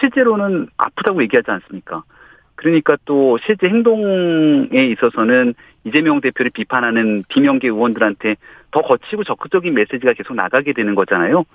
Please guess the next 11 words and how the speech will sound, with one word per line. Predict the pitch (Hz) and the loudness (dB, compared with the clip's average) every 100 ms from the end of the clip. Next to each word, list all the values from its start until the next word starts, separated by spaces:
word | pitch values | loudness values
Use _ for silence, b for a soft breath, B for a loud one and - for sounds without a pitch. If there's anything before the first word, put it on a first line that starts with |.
| B B B B | B B B B
본질적인 | - 175 233 226 208 185 190 185 180 123 | 0 0 0 0 0 -2 -4 -4 -2 0
문제는 | 147 160 165 151 | 0 2 0 0
결국 | 120 117 185 214 - | 0 0 -2 -2 -4
이재명 | 226 175 175 151 | 0 0 2 0
대표의 | 139 139 131 | 0 -2 -2
사법 | - 262 | 0 0
리스크를 | 240 202 - 143 | 0 -6 -8 -10
두고 | - 113 | -6 -6
벌어지는 | 123 110 123 123 123 117 | -2 0 0 -2 -12 -10
일인 | 113 123 135 | -8 -4 -4
만큼 | 101 87 - 190 | -4 -8 -10 -8